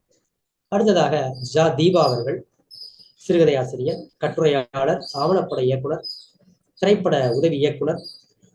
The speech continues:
திரைப்பட விமர்சகர், ஊடகவியலாளர் என பன்முகம் கொண்டவர். சொந்த ஊர் வாசுதேவநல்லூர். சாராள் தக்கர்கள் பள்ளியிலும் சதக்கத்துல்லா அப்பா கல்லூரியில் இளங்கலை ஆங்கில இலக்கியமும்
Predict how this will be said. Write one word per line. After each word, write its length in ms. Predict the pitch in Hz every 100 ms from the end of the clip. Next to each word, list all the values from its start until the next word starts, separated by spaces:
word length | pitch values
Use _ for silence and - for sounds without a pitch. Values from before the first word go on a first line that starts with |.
| _
திரைப்பட 360 | 175 190 156
விமர்சகர், 540 | 131 151 - 139 151 - - -
ஊடகவியலாளர் 720 | 156 196 190 165 143 131 131 - -
என 400 | 143 127 120 -
பன்முகம் 440 | 151 160 180 175
கொண்டவர். 380 | 156 117 113 - _ - - _ _ _ _ _ _
சொந்த 380 | - 180 214 165
ஊர் 180 | 170 120 -
வாசுதேவநல்லூர். 760 | - 151 165 165 147 131 131 - - - - _ _ - - - _
சாராள் 380 | - 240 277
தக்கர்கள் 460 | 214 202 180 175 165
பள்ளியிலும் 480 | 160 160 156 147 208 - _ _ _ _ - - -
சதக்கத்துல்லா 460 | 185 214 233 226 180
அப்பா 200 | 202 202
கல்லூரியில் 600 | 175 160 151 151 127 127 _
இளங்கலை 540 | 151 165 202 185 170
ஆங்கில 380 | 151 147 175 170
இலக்கியமும் 480 | 139 135 135 131 190